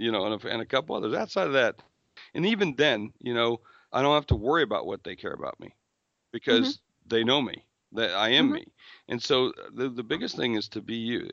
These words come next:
Speaker 1: and to be, again, the biggest, baddest, boldest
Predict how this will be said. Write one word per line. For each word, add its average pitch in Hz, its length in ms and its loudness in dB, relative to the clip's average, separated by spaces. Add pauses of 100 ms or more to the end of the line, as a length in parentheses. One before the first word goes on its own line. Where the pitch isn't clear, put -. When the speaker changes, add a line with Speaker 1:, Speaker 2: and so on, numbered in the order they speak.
Speaker 1:
and 104 180 -6
to 98 60 -8
be, 120 300 -2
again, 107 600 -4 (460)
the 120 120 -2
biggest, 123 720 -6
baddest, 123 520 -2 (120)
boldest 117 520 4